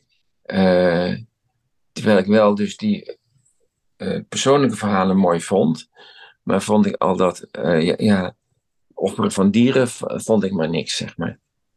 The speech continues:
En toen stuurden mijn ouders me naar een openbare middelbare school, want die, die was dichtbij, een H B S.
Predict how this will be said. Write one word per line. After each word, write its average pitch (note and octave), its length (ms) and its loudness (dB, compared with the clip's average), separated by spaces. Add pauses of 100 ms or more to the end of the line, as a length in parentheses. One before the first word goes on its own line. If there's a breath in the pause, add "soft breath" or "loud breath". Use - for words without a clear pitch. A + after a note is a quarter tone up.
(1900 loud breath)
En A2 580 4 (640)
toen A#2 160 2
stuurden A2 560 2
mijn - 140 -2
ouders G#2 240 2
me G#2 120 2
naar F#2 200 0
een D#2 220 -6
openbare G2+ 880 0
middelbare A2+ 520 0
school, B2+ 340 0
want G#2+ 140 2
die, F2+ 180 -8 (360)
die - 220 -2
was F2+ 180 -2
dichtbij, G2+ 400 0
een A2+ 100 4
H F#2+ 160 -2
B G2 280 2
S. - 220 -8